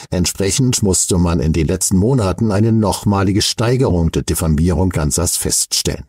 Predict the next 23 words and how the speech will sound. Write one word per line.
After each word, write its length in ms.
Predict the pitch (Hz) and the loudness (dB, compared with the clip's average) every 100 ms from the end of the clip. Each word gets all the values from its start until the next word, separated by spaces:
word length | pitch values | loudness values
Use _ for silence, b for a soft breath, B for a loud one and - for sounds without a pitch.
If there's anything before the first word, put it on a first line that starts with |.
| _ _ B B B | _ _ B B B
Im 140 | - 87 | -2 0
Vorfeld 480 | 147 160 - 104 92 | 2 0 0 0 0
seiner 280 | 90 85 | 0 0
Auftritte 460 | 101 120 - 104 101 | 0 0 -2 -2 0
im 160 | 82 85 | 2 2
März 380 | 101 113 - | 0 -2 -2
dieses 340 | - 90 78 - | -2 0 0 0
Jahres 560 | 90 110 104 80 - | 0 0 0 0 0
wurde 200 | 80 76 | -2 -2
in 100 | 73 | -2
zahlreichen 560 | - 85 87 82 82 101 | -2 0 0 0 -2 -2
Orten 400 | 85 101 101 98 | 0 -2 0 0
in 100 | 78 | 0
Deutschland 560 | 82 90 - 107 92 85 | 0 0 0 0 -2 0
eine 300 | 95 90 117 | 0 0 -2
harte 260 | 117 - | -2 -2
Stimmungsmache 840 | - - 131 98 76 - 87 92 80 | -2 0 0 2 0 0 -2 -2 -2
gegen 220 | 87 80 | 0 0
den 180 | 82 76 | 0 0
einundfünfzigjährigen 1080 | 87 85 82 107 101 - 92 101 90 92 | 0 -2 0 -2 -2 -2 0 0 2 0
Schweizer 400 | 101 - 76 - | 0 -2 -2 0
Historiker 680 | 85 98 - 80 67 76 80 | 0 0 0 -2 0 -2 -4
betrieben. 580 | 71 92 - - - - | -4 -6 -4 -6 -8 -16